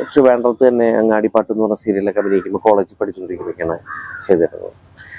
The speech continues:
അതുകൊണ്ട് കോളേജിനെ പറ്റി എനിക്ക്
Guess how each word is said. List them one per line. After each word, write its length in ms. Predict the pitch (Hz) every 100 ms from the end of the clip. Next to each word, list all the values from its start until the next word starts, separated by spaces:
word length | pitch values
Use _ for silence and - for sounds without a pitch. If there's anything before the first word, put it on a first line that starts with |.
| - - - 110
അതുകൊണ്ട് 420 | 110 120 120 127 127 127 123 123 - - - - 127 117 117
കോളേജിനെ 440 | 113 123 127 139 139
പറ്റി 140 | 131
എനിക്ക് 180 | 127 127